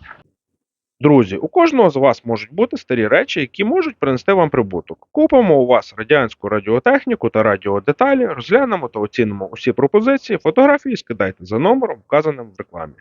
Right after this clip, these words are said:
Поруч Volvo В шістдесят. Одинадцять тисяч дев'ятсот дев'яносто. Телефон призупините собі, прочитаєте,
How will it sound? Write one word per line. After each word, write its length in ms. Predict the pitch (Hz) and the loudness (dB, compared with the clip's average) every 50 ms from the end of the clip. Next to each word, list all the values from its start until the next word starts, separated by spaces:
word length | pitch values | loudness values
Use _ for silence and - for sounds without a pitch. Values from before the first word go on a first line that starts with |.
| _ _ _ _ _ _ _ _ _ _ - - - - - - - | _ _ _ _ _ _ _ _ _ _ -20 -20 -20 -20 -20 -2 2
Поруч 540 | 220 226 226 233 226 - - - - - _ _ _ _ 117 120 | 2 4 4 4 2 0 -4 -10 -12 -14 _ _ _ _ -4 0
Volvo 360 | 135 135 127 113 120 123 120 - - _ _ _ _ _ - _ - - - - - - - - - _ | 2 2 2 2 0 -2 -2 -4 -10 _ _ _ _ _ -20 _ -20 -20 -20 -20 -20 -20 -20 -20 -8 _
В 200 | 131 156 185 185 | 2 2 2 2
шістдесят. 840 | - - - 156 143 135 135 135 - - 110 107 104 - - - - - _ _ _ _ _ - - - - - - - - - - | 0 -2 -2 -2 -2 -2 -4 -8 -8 -4 -4 -4 -4 -4 -8 -14 -16 -16 _ _ _ _ _ -20 -20 -20 -18 -16 -16 -16 -16 -4 -2
Одинадцять 640 | 147 156 175 185 220 233 226 - - - 196 180 - _ | 2 2 4 4 4 2 0 -2 -2 -2 -2 -2 -2 _
тисяч 460 | - 175 165 - - - 120 110 110 | 0 2 2 2 -2 -6 -8 -8 -6
дев'ятсот 640 | 104 151 165 185 208 214 - _ - - 110 98 - _ - | 0 0 2 2 2 0 -2 _ -4 -2 -2 -2 -4 _ -6
дев'яносто. 640 | 110 110 117 131 160 202 226 226 - - 247 247 240 - _ _ _ _ _ - _ _ - - - - _ _ _ - - - - - - _ - - - - _ _ | -2 -2 -2 0 2 0 0 0 0 0 0 0 0 -2 _ _ _ _ _ -20 _ _ -20 -20 -20 -20 _ _ _ -20 -20 -20 -20 -20 -20 _ -20 -20 -20 -20 _ _
Телефон 600 | - 165 170 175 160 - _ 151 143 127 120 110 - | 2 4 4 4 2 0 _ 0 0 0 0 -4 -4
призупините 760 | 131 131 123 139 139 - - 135 120 113 110 - - 117 - - - - | -4 -2 -2 -2 -2 0 0 0 0 -2 -6 -10 -12 -12 -12 -12 -16 -18
собі, 360 | - - 123 113 117 123 123 - - - - - - - _ - | -12 -10 -6 -4 -2 -4 -4 -4 -10 -16 -16 -20 -20 -20 _ -4
прочитаєте, 880 | - 139 151 147 - 208 202 - 240 233 226 226 220 - - 208 202 | -2 -2 -2 0 0 -2 0 2 2 2 2 2 0 0 0 0 0